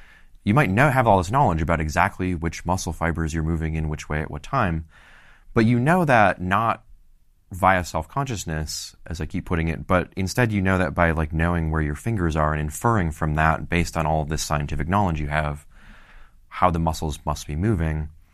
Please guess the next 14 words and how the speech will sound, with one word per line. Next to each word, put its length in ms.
And 100
it 80
seems 240
like 140
the 160
individual 420
features 600
of 180
the 80
muscle 320
fibers 400
are 60
just 240
inaccessible 720